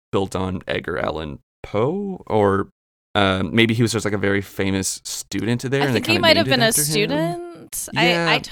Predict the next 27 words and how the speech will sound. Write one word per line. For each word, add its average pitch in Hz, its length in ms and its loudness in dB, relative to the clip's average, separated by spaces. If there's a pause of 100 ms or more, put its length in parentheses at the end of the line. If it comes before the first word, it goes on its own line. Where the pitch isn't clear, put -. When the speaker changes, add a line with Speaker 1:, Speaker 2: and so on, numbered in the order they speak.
Speaker 2:
can't 349 260 -10
totally 262 420 -6
tell. 143 520 -8 (160)
Speaker 1:
Yeah, 127 280 4
I 117 80 4
think 202 280 0
that, 151 100 0
like, 117 200 4
they 120 140 4
say 110 200 2
that 101 140 2
he's 110 180 -2
a 90 60 -4
student. 101 580 2
I 104 60 2
guess 101 200 0
they 107 140 2
just 92 380 -4 (320)
decided 101 600 0
to, - 100 -8
like, 90 160 -4 (140)
cha-, - 240 -8
<laughs> - 180 -4
rebrand 107 1080 2 (440)
as 101 340 4
Speaker 2:
Oh, 113 40 4
I, - 0 -